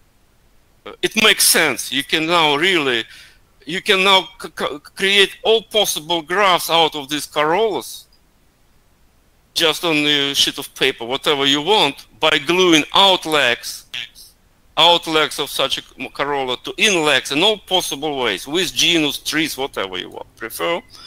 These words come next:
And you always have a well-defined map on the right-hand side for some M N. Yeah, this is, will be usual composition. Well, now we can really forget about our V. We can forget about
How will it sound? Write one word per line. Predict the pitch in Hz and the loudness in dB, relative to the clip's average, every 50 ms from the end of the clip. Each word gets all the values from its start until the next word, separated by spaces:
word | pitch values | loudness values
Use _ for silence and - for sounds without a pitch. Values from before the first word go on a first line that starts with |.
| - - - - - - - | -20 -20 -20 -20 -20 -10 -4
And | - 151 165 170 | 0 2 4 6
you | 170 180 170 - | 6 6 6 6
always | 202 220 226 202 185 170 - - | 6 6 6 6 4 2 0 0
have | - 170 170 160 | 0 -2 0 -2
a | 151 139 | -4 -4
well-defined | 135 147 175 170 165 135 127 147 - - - 165 156 147 135 - | 2 4 4 4 4 2 -2 -4 -2 0 2 2 2 2 2 0
map | - 156 165 175 170 - - | 0 0 2 2 2 0 0
on | 135 127 117 | -2 -2 -2
the | 131 127 | -2 0
right-hand | 135 135 127 - - 135 127 131 | 0 0 0 -2 -4 -8 -8 -6
side | - - - 120 107 101 90 82 - _ - - - - _ _ | -8 -8 -6 -4 -4 -4 -4 -8 -10 _ -20 -20 -20 -20 _ _
for | - - 131 | -12 -10 -8
some | - - - 147 135 127 120 - | -4 0 2 2 2 2 2 0
M | 135 135 135 127 - - | 0 0 0 -2 -4 -4
N. | 123 117 104 87 80 71 - _ _ _ _ _ _ _ _ _ _ _ _ _ _ _ _ _ _ _ _ _ _ _ _ _ _ _ _ _ _ _ _ _ _ _ _ _ _ _ - _ _ _ | -2 -2 -2 -2 -4 -8 -14 _ _ _ _ _ _ _ _ _ _ _ _ _ _ _ _ _ _ _ _ _ _ _ _ _ _ _ _ _ _ _ _ _ _ _ _ _ _ _ -20 _ _ _
Yeah, | - 110 - | -8 -8 -6
this | - 131 175 180 - | -4 -4 -4 -2 -4
is, | 151 123 - | -4 -6 -6
will | 151 156 | -6 -6
be | 123 120 143 | -4 -2 0
usual | 135 135 135 113 117 120 | 0 0 -2 -4 -6 -10
composition. | 107 - 117 107 101 - 113 107 104 101 98 98 - - - - - - - _ _ _ _ - - - - - - - - - - _ _ _ _ _ _ | -10 -12 -14 -14 -8 -6 -6 -6 -6 -6 -8 -10 -10 -10 -12 -14 -20 -20 -20 _ _ _ _ -20 -20 -20 -20 -20 -20 -20 -20 -20 -20 _ _ _ _ _ _
Well, | - 135 185 175 135 98 - - - | 0 2 4 4 4 2 0 -4 -2
now | 110 131 160 208 226 214 185 | 2 4 4 6 6 6 6
we | 175 180 | 4 4
can | 175 - 185 175 180 | 4 2 2 2 4
really | 180 185 175 165 147 | 4 4 4 4 2
forget | 135 - - 160 151 135 151 151 135 - | 2 0 -2 -2 -2 2 2 2 2 2
about | 131 123 117 135 123 120 113 113 - | -2 -2 0 2 4 4 4 2 2
our | 117 117 117 117 123 | 2 2 2 0 -2
V. | 135 156 190 220 233 240 247 - _ _ _ _ _ _ _ | -2 -2 -4 -4 -4 -6 -8 -12 _ _ _ _ _ _ _
We | 120 131 - | -6 -6 -4
can | - - 156 147 143 | -2 -2 -2 0 -2
forget | - - 160 147 156 151 165 160 135 - | -2 2 2 2 4 4 4 4 4 2
about | 127 120 120 135 135 120 113 110 104 104 101 - - | 0 0 0 2 4 4 4 4 4 2 0 -4 -8